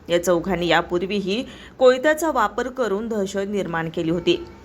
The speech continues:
स्थानिक नागरिकांच्या तक्रारी आणि आधीच्या गुन्हेगारी नोंदीमुळे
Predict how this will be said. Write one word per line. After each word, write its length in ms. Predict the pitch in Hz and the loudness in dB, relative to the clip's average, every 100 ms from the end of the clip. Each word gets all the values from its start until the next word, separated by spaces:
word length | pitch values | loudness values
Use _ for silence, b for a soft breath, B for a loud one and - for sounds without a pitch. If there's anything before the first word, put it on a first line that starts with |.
| - | -16
स्थानिक 400 | - 294 262 311 | 2 4 4 0
नागरिकांच्या 600 | 330 302 311 311 302 311 | -2 0 0 0 0 -2
तक्रारी 500 | 311 202 202 202 208 | 0 -2 0 0 0
आणि 260 | 208 175 185 | 0 0 0
आधीच्या 460 | 190 175 175 190 185 | 0 -2 -2 0 0
गुन्हेगारी 540 | 175 170 165 165 190 | 0 -2 -2 0 0
नोंदीमुळे 640 | 202 170 165 185 226 147 | 0 0 0 2 2 2